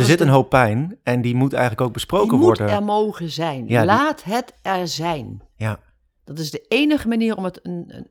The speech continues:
Speaker 2: er een weg in te vinden. Terwijl heel veel proberen ze, eh,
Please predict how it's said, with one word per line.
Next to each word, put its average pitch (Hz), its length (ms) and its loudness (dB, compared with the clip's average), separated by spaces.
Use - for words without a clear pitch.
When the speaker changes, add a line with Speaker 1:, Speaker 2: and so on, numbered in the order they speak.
Speaker 2:
er 160 160 -8
een 165 140 -2
weg 202 240 0
in 131 140 -8
te 110 100 -12
vinden. - 340 -16
Terwijl 160 280 -2
heel 190 280 4
veel 226 180 2
proberen 185 500 0
ze, 165 240 0
eh, 143 120 -6